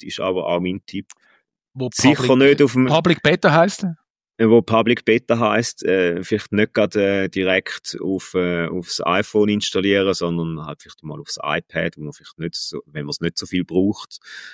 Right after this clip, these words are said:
Speaker 1: äh, a-, einfach nicht, wenn man mehrere Geräte hat, äh, vielleicht auf ein Gerät, das man gar nicht braucht. Ähm, und rauskommen tut's dann im, im Herbst, ja. Also,
Speaker 2: Ja.
Speaker 1: ähm,
Speaker 2: Also
Speaker 1: meistens
Speaker 2: ich schon,
Speaker 1: irgendwie um
Speaker 2: ich
Speaker 1: den,
Speaker 2: bin
Speaker 1: um
Speaker 2: auch
Speaker 1: den
Speaker 2: schon
Speaker 1: September
Speaker 2: reingehe-,
Speaker 1: rum und zwar für alle Geräte, oder?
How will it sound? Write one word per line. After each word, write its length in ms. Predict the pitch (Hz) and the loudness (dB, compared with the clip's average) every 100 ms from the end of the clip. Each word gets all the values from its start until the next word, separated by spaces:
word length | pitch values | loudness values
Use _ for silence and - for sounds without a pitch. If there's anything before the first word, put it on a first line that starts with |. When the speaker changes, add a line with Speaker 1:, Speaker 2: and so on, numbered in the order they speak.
| - | -20
Speaker 1:
äh, 100 | - | -12
a-, 540 | 73 73 - 76 - - | -8 -8 -4 -6 -4 -8
einfach 220 | - - | -8 -6
nicht, 280 | 87 85 - | -4 -4 -6
wenn 120 | 82 | -6
man 100 | 78 | -2
mehrere 280 | 90 110 113 | 2 4 2
Geräte 440 | - 101 101 104 | 2 0 0 0
hat, 380 | 95 - - - | 0 -2 -10 -10
äh, 240 | - - - | -16 -16 -16
vielleicht 320 | 87 - 87 | -16 -16 -20
auf 80 | - | -18
ein 80 | - - | -18 -10
Gerät, 300 | 78 82 87 | -8 -8 -10
das 60 | |
man 100 | 82 | -6
gar 160 | 87 90 | -4 -4
nicht 160 | 92 | -4
braucht. 400 | - 92 90 - _ - - - - - - | -4 -4 -4 -10 _ -20 -18 -18 -20 -14 -2
Ähm, 440 | 82 85 85 82 _ _ _ _ _ _ _ _ _ _ _ | 0 2 0 -4 _ _ _ _ _ _ _ _ _ _ _
und 220 | - 104 - | -2 0 0
rauskommen 480 | 107 131 104 104 | 0 -2 0 -2
tut's 280 | - 92 - | 0 -4 -2
dann 340 | 92 87 85 - - | 0 0 0 -6 -4
im, 600 | 85 80 80 78 78 - _ _ _ | -2 -2 -4 -6 -10 -16 _ _ _
im 120 | 76 | -10
Herbst, 360 | 69 69 - - | -8 -8 -8 -10
ja. 220 | 71 78 _ - | -8 -10 _ -20
Also, 280 | 76 76 73 | -16 -14 -6
Speaker 2:
Ja. 120 | 98 - | -6 -6
Speaker 1:
ähm, 180 | 73 - _ - | -10 -20 _ -12
Speaker 2:
Also 300 | 80 78 175 | -2 -2 0
Speaker 1:
meistens 160 | 165 | -2
Speaker 2:
ich 40 | - | -2
schon, 140 | 175 | -2
Speaker 1:
irgendwie 260 | 160 156 165 | -2 -2 -2
um 60 | |
Speaker 2:
ich 60 | 175 | 0
Speaker 1:
den, 100 | 90 | 2
Speaker 2:
bin 100 | 160 | 4
Speaker 1:
um 20 | |
Speaker 2:
auch 40 | |
Speaker 1:
den 80 | 101 | 4
Speaker 2:
schon 80 | 113 | 4
Speaker 1:
September 220 | 131 170 | 2 4
Speaker 2:
reingehe-, 180 | 135 123 | 4 4
Speaker 1:
rum 140 | 135 | 4
und 120 | 127 113 | 2 2
zwar 220 | 117 110 | 4 4
für 160 | 120 | 4
alle 200 | 95 90 | 4 2
Geräte, 420 | 87 - 57 _ - | 0 -4 -6 _ -20
oder? 140 | - | -20